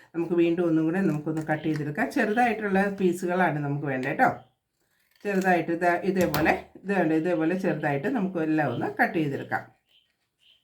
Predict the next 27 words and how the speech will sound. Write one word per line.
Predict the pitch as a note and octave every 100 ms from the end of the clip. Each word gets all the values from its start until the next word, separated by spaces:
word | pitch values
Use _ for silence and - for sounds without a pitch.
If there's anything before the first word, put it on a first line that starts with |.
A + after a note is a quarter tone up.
| _ _ _ _ _ _ _ _ _ -
ഇങ്ങനെ | A#3 A#3+ A3+
എല്ലാം | A3 A#3+ C#4
നമ്മളൊന്ന് | A#3+ G3+ G3+ G3+ G3
സെൻറ്റർ | F#3 F3 G3+
മാർക്ക് | F3+ E3 -
ചെയ്ത്, | F3+ G3
മാർക്ക് | E3 D#3 F3
ചെയ്ത്, | D#3+ F#3+ - - - - -
ഏഹ്, | F3 F#3
ഒന്ന് | F#3+ G3
മടക്കി | F3+ F3+ A3+
കൊടുത്തു | F#3+ F3 F#3
കഴിയുമ്പോൾ | E3+ D#3+ F#3
നമുക്ക് | E3+ E3
സെൻറ്ററിൽ | F#3 E3 D#3 D#3 E3
മാർക്ക് | D#3+ C#3+ C#3+
ചെയ്ത്, | D#3 D3+ D#3+
ഏഹ്, | D#3+ D#3
നമുക്ക് | D#3 D#3 D3+ D3
ഇത് | C#3+ C#3
കിട്ടും. | B2+ F#3 - -
അപ്പോൾ | F#3+ G#3+
അതനുസരിച്ച് | G3 F#3 D#3 D3 - G#4
നമ്മളൊന്ന് | C#4+ F3 E3+
കട്ട് | E3+ D#3 D3+
ചെയ്തെടുക്കാം | C3 - - D#3+
ട്ടോ. | F#3+